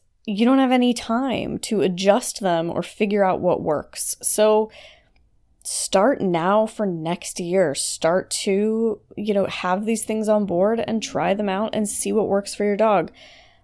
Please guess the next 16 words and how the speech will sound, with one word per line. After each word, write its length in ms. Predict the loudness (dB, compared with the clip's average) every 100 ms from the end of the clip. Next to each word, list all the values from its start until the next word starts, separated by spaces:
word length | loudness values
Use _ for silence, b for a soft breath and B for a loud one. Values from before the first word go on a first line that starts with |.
| B -20
You 260 | -12 -4 0
know, 80 | 0
what 360 | 2 2 2
dosage 480 | 2 0 2 0 0 -4
actually 460 | -4 -4 -6 -4 -4
knocks 280 | -4 -8 -8
them 140 | -6
out 220 | -4 -6
during 220 | -6 -6
a 40 | -8
stressful 460 | -6 -6 -4 -2
event? 280 | 0 -2 -4 -8
What 400 | -4 0 -2 0
dosage 640 | 0 0 -2 -2 -2 -6
makes 300 | -4 -4 -6
them, 460 | -8 -6 -6 -6